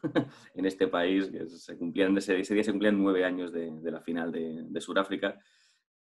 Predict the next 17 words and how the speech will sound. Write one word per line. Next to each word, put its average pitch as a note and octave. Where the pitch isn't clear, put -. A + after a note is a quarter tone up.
y F2+
ese G2
día G2+
empezamos G2+
a F#2+
grabar F#2
con F2+
Iker, G2
y E2
empezamos E2+
a G#2+
grabar G2
nada G2
más G#2+
y -
nada F#2+
menos G2+